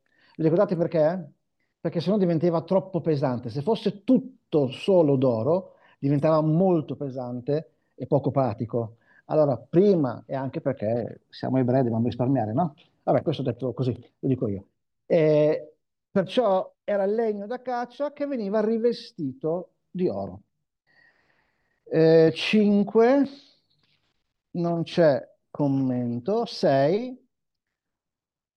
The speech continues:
lo collocherai dinanzi al divisorio. Oh, questo altare, no? Dove veniva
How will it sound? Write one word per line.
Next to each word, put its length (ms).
lo 600
collocherai 1200
dinanzi 1300
al 240
divisorio. 880
Oh, 440
questo 340
altare, 720
no? 260
Dove 320
veniva 380